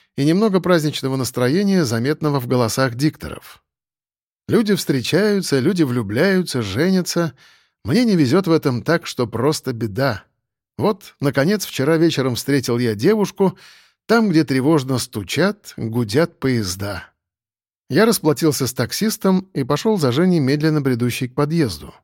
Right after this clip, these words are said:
«Жень!» «Знаешь»,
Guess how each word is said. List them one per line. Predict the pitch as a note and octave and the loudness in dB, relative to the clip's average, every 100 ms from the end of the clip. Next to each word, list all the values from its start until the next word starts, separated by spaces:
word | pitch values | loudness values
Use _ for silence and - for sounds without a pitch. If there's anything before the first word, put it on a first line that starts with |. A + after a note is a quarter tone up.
| _ _ _ _ _ _ _ G#2 | _ _ _ _ _ _ _ 0
«Жень!» | E3+ E3 D2+ _ _ _ _ _ _ - | 2 2 -2 _ _ _ _ _ _ -6
«Знаешь», | B2 D#3+ G3 F3 F#2+ - - | -2 0 -2 -4 -8 -14 -18